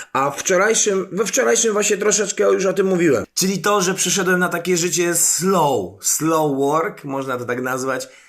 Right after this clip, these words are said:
Po prostu, ale chyba, chyba to nie jest dla mnie.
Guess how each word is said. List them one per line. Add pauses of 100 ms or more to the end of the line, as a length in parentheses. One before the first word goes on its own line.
Po
prostu, (520)
ale (1800)
chyba, (280)
chyba
to
nie
jest
dla
mnie.